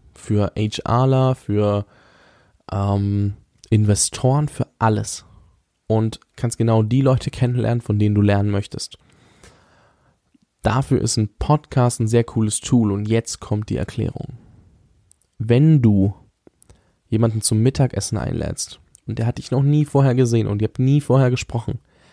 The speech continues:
ist die Wahrscheinlichkeit sehr gering, dass er sich eine Stunde Zeit nimmt. Wenn du jemanden aber zum Interview einlädst, dann zeigst du zusätzlich zu deinem bisherigen Interesse nochmal, dass du es gerne teilen würdest, was du da mit ihm besprichst.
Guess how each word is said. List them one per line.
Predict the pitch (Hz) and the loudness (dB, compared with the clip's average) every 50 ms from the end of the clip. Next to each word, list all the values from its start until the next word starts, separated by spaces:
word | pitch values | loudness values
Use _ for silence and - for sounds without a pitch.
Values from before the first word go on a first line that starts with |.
| _ _ _ | _ _ _
ist | _ - 135 - - 143 | _ -4 -4 -2 -2 -2
die | 127 | 0
Wahrscheinlichkeit | 123 113 - - - 127 120 127 139 - - - 123 117 107 | 0 0 -2 -2 -4 -4 -2 -2 -2 -2 0 0 0 0 2
sehr | 110 120 120 117 | 2 2 2 4
gering, | 117 113 117 117 117 117 | 2 2 2 2 2 2
dass | 113 - - | 0 0 -2
er | 107 | -2
sich | 107 107 - - | -4 -4 -4 -4
eine | 107 | -6
Stunde | - - - 107 104 104 101 | -6 -4 -2 0 0 0 0
Zeit | - - - 107 - - | -2 -4 -4 -4 -4 -6
nimmt. | - - - - - _ _ _ _ _ - _ - _ _ _ _ _ _ _ _ _ | -10 -12 -12 -14 -18 _ _ _ _ _ -20 _ -20 _ _ _ _ _ _ _ _ _
Wenn | - 113 131 143 | 0 2 4 4
du | 139 | 4
jemanden | 131 127 123 120 117 - - | 4 4 2 2 0 0 0
aber | 107 101 101 | -2 0 0
zum | - - - - _ | -2 -6 -6 -6 _
Interview | - 156 160 165 156 127 113 107 - | -2 0 2 2 2 2 2 2 0
einlädst, | - - 107 104 104 104 101 110 - - - | 2 0 0 2 0 0 -2 -4 -6 -4 -4
dann | 107 104 | -4 -2
zeigst | - - 117 117 - - - | 0 0 0 0 -2 -2 -4
du | 107 104 - - | -4 -4 -4 -6
zusätzlich | _ - - 127 135 131 131 120 - - 104 104 - | _ -2 0 0 2 2 2 0 0 -4 -4 -4 -6
zu | - - 98 | -6 -4 -2
deinem | 101 98 98 98 95 - - - _ _ _ _ - | -2 -2 -2 -4 -4 -8 -10 -14 _ _ _ _ -6
bisherigen | - 120 120 - 139 139 131 131 127 | -4 -4 -2 2 2 2 2 2 2
Interesse | 123 123 - 123 123 127 135 - 123 | 0 0 -2 -2 -2 -2 -2 -2 -2
nochmal, | 110 104 - 110 104 101 | -4 -2 -2 -2 -2 -2
dass | 107 98 - | -2 -4 -4
du | 104 | -6
es | - - - | -8 -6 -4
gerne | - 98 98 95 90 | -2 0 0 0 -2
teilen | - - - - 123 135 143 147 135 110 | -4 -8 -4 0 2 4 4 4 4 4
würdest, | 104 104 101 101 101 - - | 2 2 0 0 -4 -6 -10
was | 110 - - | -12 -6 -4
du | 113 | 0
da | 104 101 | 0 0
mit | 101 104 - - - | 0 -2 -4 -4 -2
ihm | 110 104 | 0 0
besprichst. | 107 104 - - 107 139 - - - - | 0 -2 0 0 0 0 0 -4 -10 -12